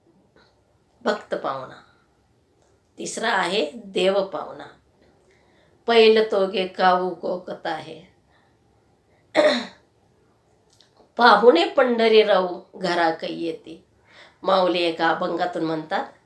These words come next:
"भगवंत पाहुणे आमच्या घरी येणार आहेत, कारण कावळा सकाळपासून ओरडतोय, देव पाहुणा." म्हणून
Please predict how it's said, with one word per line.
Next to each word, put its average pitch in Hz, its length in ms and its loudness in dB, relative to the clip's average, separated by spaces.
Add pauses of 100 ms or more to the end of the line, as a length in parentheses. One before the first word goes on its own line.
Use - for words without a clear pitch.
(600)
"भगवंत 185 540 -4
पाहुणे 180 580 -4 (520)
आमच्या 156 340 -6
घरी 247 220 -4
येणार 156 340 -6
आहेत, 156 180 -14 (360)
कारण 160 260 -4 (280)
कावळा 180 420 4
सकाळपासून 170 760 -8 (160)
ओरडतोय, 175 580 -6 (1200)
देव 196 340 0
पाहुणा." 156 440 -10 (1700)
म्हणून 285 320 0